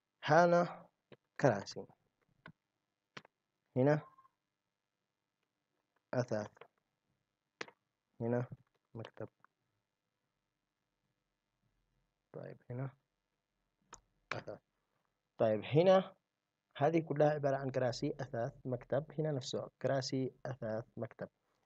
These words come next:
إذن هذا محلات الجوبي، وهنا المعهد للتدريب والتأهيل.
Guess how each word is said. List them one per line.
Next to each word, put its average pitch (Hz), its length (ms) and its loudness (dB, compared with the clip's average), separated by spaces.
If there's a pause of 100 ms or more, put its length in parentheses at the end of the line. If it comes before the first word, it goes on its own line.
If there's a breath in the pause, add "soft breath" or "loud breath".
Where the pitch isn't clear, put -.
إذن 127 160 4
هذا 160 360 4
محلات 135 380 -2
الجوبي، 123 480 -2 (1800)
وهنا 110 400 -4 (100)
المعهد 110 480 -8
للتدريب 107 600 -12
والتأهيل. 92 460 -14